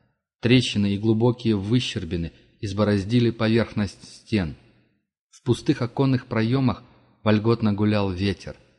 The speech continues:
В нескольких местах из высотки чадил густой дым. Внизу, словно у подножия древней колдовской башни, волновалось живое море, море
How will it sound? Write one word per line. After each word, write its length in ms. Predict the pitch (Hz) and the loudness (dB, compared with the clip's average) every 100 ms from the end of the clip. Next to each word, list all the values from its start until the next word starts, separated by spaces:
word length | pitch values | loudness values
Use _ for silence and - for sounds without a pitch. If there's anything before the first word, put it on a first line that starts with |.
| _ _ _ | _ _ _
В 40 | 113 | 4
нескольких 520 | 120 - 120 117 - | 4 4 -2 -4 -2
местах 440 | 113 - 135 123 - - _ | -4 -2 -4 -4 -8 -20 _
из 160 | 113 104 | -2 0
высотки 460 | 107 143 123 110 | 0 -2 -4 -6
чадил 420 | - 113 104 110 | -2 -2 2 0
густой 460 | 101 107 - 117 95 | 0 -4 -4 -2 -2
дым. 380 | 90 107 92 73 _ _ _ _ - | 0 0 0 -4 _ _ _ _ 2
Внизу, 460 | 117 117 135 123 - | 4 4 2 -2 -6
словно 380 | - 117 110 113 | 0 2 2 0
у 100 | 110 | 0
подножия 560 | 107 107 120 101 101 | 0 4 2 2 -2
древней 440 | 98 117 113 107 98 | 2 2 4 4 2
колдовской 680 | - 104 107 - - 107 | -4 -4 -4 -6 -4 -2
башни, 480 | 98 113 120 - 92 - _ _ - | 0 -2 -2 -4 -6 -6 _ _ 0
волновалось 580 | 107 104 104 110 107 85 | 2 2 2 2 0 -4
живое 560 | 85 107 101 104 95 | -4 -4 -2 -2 0
море, 420 | 92 104 95 80 - _ _ - | 2 2 0 -4 -12 _ _ 0
море 380 | 107 104 92 | 2 2 0